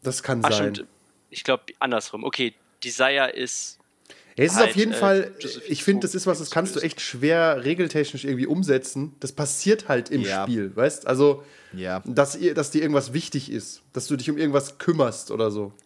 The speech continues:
Speaker 2: Gut, meistens ist, war es ja aber auch bis jetzt immer so, dass wir nur reagieren konnten und, äh,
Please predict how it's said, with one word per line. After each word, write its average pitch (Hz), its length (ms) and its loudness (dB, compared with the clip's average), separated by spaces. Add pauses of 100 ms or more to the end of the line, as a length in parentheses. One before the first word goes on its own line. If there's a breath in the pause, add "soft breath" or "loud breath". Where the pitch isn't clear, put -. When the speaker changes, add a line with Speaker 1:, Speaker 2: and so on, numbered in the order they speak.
Speaker 2:
Gut, - 180 -8
meistens 143 480 -2
ist, - 280 -10 (200)
war 131 140 4
es - 100 -4
ja 156 80 2
aber 135 200 2
auch 131 100 -4
bis - 160 -8
jetzt 143 180 -4
immer 143 160 -2
so, 135 180 -4
dass - 240 -4
wir 143 60 -2
nur 131 260 -2
reagieren 131 520 0
konnten 135 400 -4
und, 127 380 -6
äh, 127 120 0